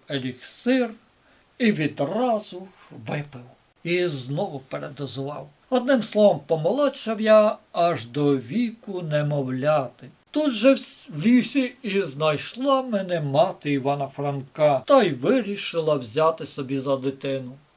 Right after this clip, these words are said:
«Додам до свого краєзнавчого кабінету імені Мойші ще й портрет Франка», — сказав директор. «А я напишу на пам'ятнику Франка Мойшо Франко», — додав Івасик. «Я от тобі напишу», —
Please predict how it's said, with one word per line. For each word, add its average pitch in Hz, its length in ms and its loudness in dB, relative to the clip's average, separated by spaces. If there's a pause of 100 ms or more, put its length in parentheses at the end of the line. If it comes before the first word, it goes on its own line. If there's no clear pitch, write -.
(200)
«Додам 208 460 4
до 196 140 0
свого 180 440 6
краєзнавчого 165 880 0
кабінету 160 640 -2
імені 196 400 -2
Мойші 185 460 -2
ще 165 220 -2
й 151 40 -2
портрет 170 500 -4
Франка», — 160 600 -2
сказав 151 360 -4
директор. 143 440 -6 (320)
«А 175 100 4
я 247 220 6
напишу 240 600 4
на 202 120 4
пам'ятнику 202 720 2
Франка 202 520 4
Мойшо 247 640 0
Франко», — 185 920 2
додав 156 300 2
Івасик. 151 500 0 (200)
«Я 127 200 -4
от 180 380 10
тобі 165 240 -2
напишу», — 185 760 0